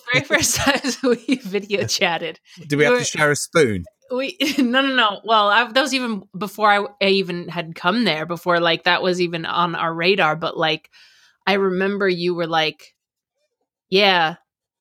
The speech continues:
Speaker 1: the spoon is dirty." <laughs> So I'm eating pasta with, it was like a big wooden spoon, whatever.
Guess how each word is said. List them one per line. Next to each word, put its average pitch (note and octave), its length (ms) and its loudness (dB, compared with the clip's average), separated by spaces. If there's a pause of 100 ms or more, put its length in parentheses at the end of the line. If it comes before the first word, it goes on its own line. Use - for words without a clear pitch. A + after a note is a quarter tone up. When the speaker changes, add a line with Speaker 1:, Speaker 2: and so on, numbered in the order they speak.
(140)
Speaker 1:
the E3 320 2
spoon F3 760 2
is D#3 340 -6
dirty." C#3+ 580 -4
<laughs> - 40 -20 (460)
So F#3 280 -2
I'm E3+ 240 0
eating F#3 420 0
pasta F3 460 0
with, D#3 240 -8
it F3 80 0
was E3 100 -4
like F3 120 0
a E3 40 0
big E3+ 220 0
wooden E3 340 -4
spoon, C#3 400 -12
whatever. C3+ 400 -10